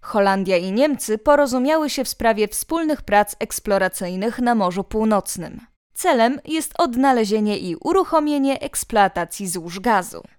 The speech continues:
Jeśli prace zakończą się sukcesem, to prognozuje się,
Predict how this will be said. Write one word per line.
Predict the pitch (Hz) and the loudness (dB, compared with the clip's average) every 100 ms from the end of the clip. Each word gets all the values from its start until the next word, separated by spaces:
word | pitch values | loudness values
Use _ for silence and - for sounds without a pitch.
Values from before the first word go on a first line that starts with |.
| _ _ _ _ | _ _ _ _
Jeśli | - 220 - 214 | -8 -6 -4 -2
prace | 220 214 220 | 0 0 0
zakończą | 208 214 208 202 196 | -2 -2 -4 -4 -6
się | - | -6
sukcesem, | 185 - - - 180 - 269 359 - | -10 -10 -10 -6 -4 -2 -2 -2 -6
to | 370 | -6
prognozuje | 359 349 262 240 269 302 233 | -4 -2 0 0 0 0 0
się, | - 226 | 0 -2